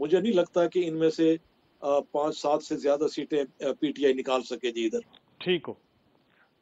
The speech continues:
Speaker 2: ठीक हो गया, ठीक हो। अ, बैरिस्टर साहब, अ, आप कैसे देख रहे हैं, पीटीआई को सरप्राइज देने की पोजीशन में है,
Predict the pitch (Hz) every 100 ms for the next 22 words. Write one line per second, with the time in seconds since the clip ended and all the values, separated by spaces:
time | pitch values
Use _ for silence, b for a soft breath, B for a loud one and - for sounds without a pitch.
0 | _ - 208 208 170 120 - 185 175 165
1 | B B 208 175 180 190 - 254 214 220
2 | 269 - b b - 208 - - 190 233
3 | 240 226 294 240 220 220 226 220 196 156
4 | - 208 214 233 233 233 220 185 175 175
5 | 214 220 226 214 185 175 190 208 202 202
6 | 170 165 156 226 226 175 151 220